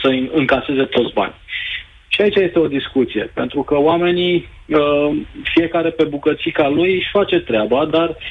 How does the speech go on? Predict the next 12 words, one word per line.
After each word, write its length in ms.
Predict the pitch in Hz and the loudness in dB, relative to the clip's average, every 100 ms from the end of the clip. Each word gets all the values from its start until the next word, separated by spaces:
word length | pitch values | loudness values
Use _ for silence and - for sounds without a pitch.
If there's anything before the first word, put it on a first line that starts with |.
| - - - - - - | -12 -12 -14 -18 -20 -2
problema 360 | 151 175 196 | 2 2 0
cea 140 | 185 180 | 0 2
mai 160 | 160 | 2
mare 220 | 151 151 139 | 2 2 0
pe 120 | 135 | 0
care 240 | 131 120 | 0 2
eu 300 | 131 135 117 - - - | 2 0 -2 -6 -20 -4
cred 360 | 131 135 120 - | 0 0 -2 -6
că 120 | 113 110 107 107 - | -2 0 0 -4 -4
o 160 | 120 120 | 0 2
are 160 | 117 | 2
România, 720 | 110 104 104 101 123 160 180 | 0 -2 -2 0 0 0 -2